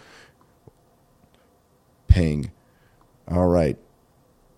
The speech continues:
What is your first? Okay, there's a couple here. All right. Here we go. Let's read some.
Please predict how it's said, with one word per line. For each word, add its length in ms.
What 200
is 140
your 140
first? 640
Okay, 200
there's 120
a 60
couple 320
here. 280
All 180
right. 320
Here 180
we 120
go. 440
Let's 260
read 240
some. 260